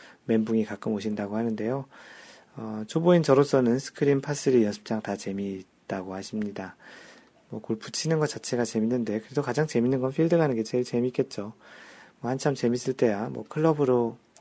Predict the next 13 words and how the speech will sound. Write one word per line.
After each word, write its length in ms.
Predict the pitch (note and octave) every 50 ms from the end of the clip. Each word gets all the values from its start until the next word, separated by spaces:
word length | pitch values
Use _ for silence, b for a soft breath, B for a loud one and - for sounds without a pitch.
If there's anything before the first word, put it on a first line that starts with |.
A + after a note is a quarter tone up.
| _ - _
공을 280 | - A#2+ A#2+ B2 A#2
쳐서 300 | - - D3+ D3+ - C3
휘두르는 460 | B2 C3+ C#3 - D3+ C#3+ C#3 B2 A#2
그런 460 | G#2+ - A2+ G#2+ G#2+ G#2+ G#2+ G#2 G#2 - B B B B B B B -
재미만으로도 720 | - A2+ A2+ A#2 A2+ A2+ A2 G#2+ G#2+ G#2 G2+ G2 - G2
골프가 500 | - G#2+ G#2 - - - G#2+ G2+ G2+ G2 _
꽤 360 | - A2 G#2+ G#2 G2+ G2 F#2+ -
그 340 | - G2 F2+ F2+ F2+ F#2 F#2
만족도가 500 | F#2+ F#2+ G#2 A2+ A2 - A#2+ G#2 G2+ F#2+
높은, 520 | F2+ G2+ G2+ - - - G#2 F#2+ A2+ D3 D#3 -
또 100 | - A2
재미가 400 | - - G#2 G2+ G2+ G#2 G2 F#2+
높은, 560 | F#2+ F#2 - _ - - A2 G#2+ G#2 -